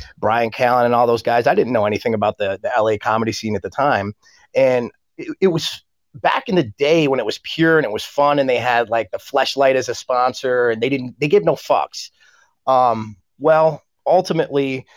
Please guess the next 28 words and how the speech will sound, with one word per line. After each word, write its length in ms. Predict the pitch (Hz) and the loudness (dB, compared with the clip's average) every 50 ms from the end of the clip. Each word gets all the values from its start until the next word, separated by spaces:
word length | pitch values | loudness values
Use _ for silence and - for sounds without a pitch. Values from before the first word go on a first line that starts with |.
| _ _ _ | _ _ _
when 140 | 135 147 139 | -4 -2 -2
you 60 | 131 | -2
get 140 | 120 139 - | -4 -4 -6
to 80 | - - | -4 -6
the 80 | 131 | -2
level 240 | 123 127 131 123 131 | 0 0 0 0 0
he's 240 | 120 127 135 127 120 | -2 -2 -2 0 2
at 180 | 131 120 - | 2 2 2
now, 220 | 123 123 127 123 123 | 2 0 0 0 0
you 140 | 120 123 135 | 2 2 0
have 100 | 117 98 | 0 0
to 80 | 120 | -4
start 300 | - - 147 127 110 104 | -4 -2 0 0 0 0
giving 280 | 90 131 120 127 120 104 | -2 -2 -2 -2 -4 -6
fucks 400 | - - 127 123 123 - - - | -4 0 0 0 0 -2 -6 -10
because 300 | - 123 - 139 120 113 | -10 -6 -6 -6 -4 -4
you're 80 | 120 | -4
losing 320 | 117 123 131 120 113 120 117 | -4 -4 -4 -4 -4 -2 0
way 160 | 120 120 120 | 0 0 0
too 160 | 113 - 120 | -2 -4 -2
much 220 | 120 113 113 - 123 | -2 -2 -2 0 -2
money 260 | 120 117 113 113 113 | -2 0 0 0 -2
if 100 | 107 - | -2 -4
you 80 | 113 | -2
don't 240 | 101 120 117 117 107 | 0 0 0 0 0
give, 200 | 107 117 104 101 107 - - | -2 -4 -2 -2 -4 -4 -6
if 240 | 117 - - 113 | -8 -8 -8 -6
you, 140 | - 123 104 | -6 -6 -6